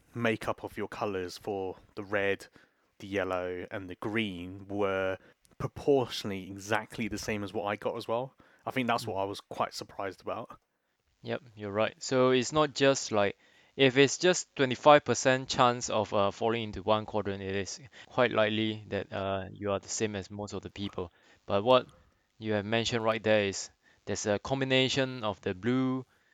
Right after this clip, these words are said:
Speaker 2: and the red and the, the r-, less, lesser c-, dominant col-, colors as well. They tell you each, each one the percentage that you have.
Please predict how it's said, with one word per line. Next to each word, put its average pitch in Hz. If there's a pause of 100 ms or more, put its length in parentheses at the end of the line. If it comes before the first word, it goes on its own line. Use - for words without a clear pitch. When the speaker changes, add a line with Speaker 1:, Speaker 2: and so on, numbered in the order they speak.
(160)
Speaker 2:
and 101
the 95
red 135 (320)
and 98
the, 98 (220)
the 104 (160)
r-, 104 (120)
less, 120
lesser 117
c-, 131
dominant 107
col-, 101
colors 101
as 92
well. 92
They 101
tell 107
you 104
each, - (300)
each 117
one 101 (100)
the 101
percentage - (220)
that 98
you 95
have. 98